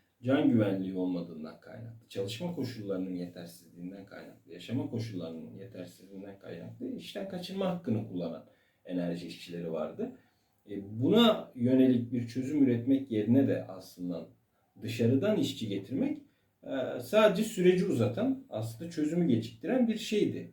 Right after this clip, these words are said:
bizim açımızdan. Bir diğeri de aslında oradaki temel şeyimiz şuydu bizim. Yani çünkü çok, e, slogan haline getirdiğimiz,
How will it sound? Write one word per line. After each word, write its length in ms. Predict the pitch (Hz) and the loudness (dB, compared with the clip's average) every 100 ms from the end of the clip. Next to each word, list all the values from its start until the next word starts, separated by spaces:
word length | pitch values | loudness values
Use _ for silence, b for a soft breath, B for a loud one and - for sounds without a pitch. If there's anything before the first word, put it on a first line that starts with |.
| _ | _
bizim 240 | - 98 90 | -12 -6 -6
açımızdan. 680 | 90 85 85 95 196 247 B B B | -6 -10 -10 -6 -6 -6 B B B
Bir 260 | 139 226 202 | 0 2 10
diğeri 300 | 185 151 123 | 12 12 12
de 60 | 113 | 10
aslında 520 | 104 - 120 175 202 | 8 2 0 2 2
oradaki 400 | 165 165 156 - | 2 2 0 -6
temel 440 | 147 170 185 170 - _ _ | -2 2 2 0 -6 _ _
şeyimiz 420 | 120 123 190 - | -4 0 0 -4
şuydu 340 | 165 170 101 | -6 -2 -2
bizim. 260 | 87 - 113 | -4 -10 -8
Yani 380 | 104 92 95 - B B - | -4 -2 -2 -6 B B -4
çünkü 440 | 113 117 117 - - | -2 0 0 -2 -12
çok, 260 | - 131 - - | -4 -4 -4 -10
e, 400 | 117 98 95 85 80 - | -8 -6 -6 -8 -10 -16
slogan 480 | - 110 113 180 180 | -2 4 8 10 10
haline 340 | 151 123 107 | 8 8 6
getirdiğimiz, 720 | 98 95 90 90 90 87 - | 0 -6 -10 -8 -8 -8 -16